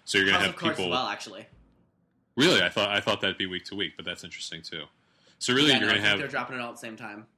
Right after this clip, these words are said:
Speaker 1: I think kind of similar to kind of what you saw with, you know, when Harry Potter books came out, people would read them in within twenty-four hours of the books coming out, and people would be going nuts everywhere. I think you're gonna see people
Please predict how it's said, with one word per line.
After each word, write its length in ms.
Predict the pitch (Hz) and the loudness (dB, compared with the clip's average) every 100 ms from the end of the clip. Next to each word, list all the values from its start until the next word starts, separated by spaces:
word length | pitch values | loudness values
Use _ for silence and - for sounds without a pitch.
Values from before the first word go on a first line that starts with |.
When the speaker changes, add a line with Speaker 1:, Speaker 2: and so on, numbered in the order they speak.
| _ _ _ _ - | _ _ _ _ -4
Speaker 1:
I 60 | |
think 180 | 107 127 | -2 0
kind 160 | 135 123 | 2 2
of 80 | - | 0
similar 420 | - 110 110 98 | -2 -2 0 0
to 200 | 92 95 - | -2 -8 -8
kind 160 | 98 | -6
of 60 | 95 | -6
what 140 | 92 | -6
you 60 | 95 | -6
saw 320 | - 98 92 | -4 -4 -4
with, 460 | 85 87 - _ _ _ _ - | -6 -8 -8 _ _ _ _ -14
you 100 | 95 | -10
know, 60 | 90 | -8
when 120 | 87 | -4
Harry 240 | 101 98 90 | -2 -2 -2
Potter 320 | 95 95 95 | -4 -4 -4
books 260 | 101 - | -8 -8
came 240 | - 104 101 | -8 -6 -4
out, 260 | 104 104 - _ _ - | -6 -8 -14 _ _ -8
people 260 | 104 95 | -6 -6
would 260 | 92 90 82 _ _ | -6 -8 -10 _ _
read 240 | 98 98 98 | -4 -4 -6
them 160 | 92 | -8
in 400 | 92 92 90 87 85 - _ _ _ - | -8 -10 -12 -16 -18 -20 _ _ _ -8
within 300 | 101 110 90 | 0 0 0
twenty-four 520 | - 95 92 98 87 | -4 -4 -4 -6 -4
hours 320 | 87 85 82 | -4 -4 -8
of 60 | 82 | -10
the 60 | 82 | -12
books 240 | 87 - | -12 -12
coming 320 | - 85 85 | -14 -12 -10
out, 180 | 82 82 | -10 -12
and 100 | 85 | -14
people 280 | - 82 85 | -14 -12 -14
would 100 | 80 | -14
be 80 | 82 | -12
going 280 | 82 80 80 | -12 -12 -16
nuts 240 | 78 - | -14 -14
everywhere. 420 | 82 80 78 78 _ _ _ - | -12 -12 -10 -12 _ _ _ -8
I 60 | |
think 160 | - 101 | -6 -2
you're 100 | 104 | 0
gonna 120 | 101 | 0
see 180 | - 98 | -2 -6
people 580 | - 98 87 90 87 | -6 -8 -6 -8 -8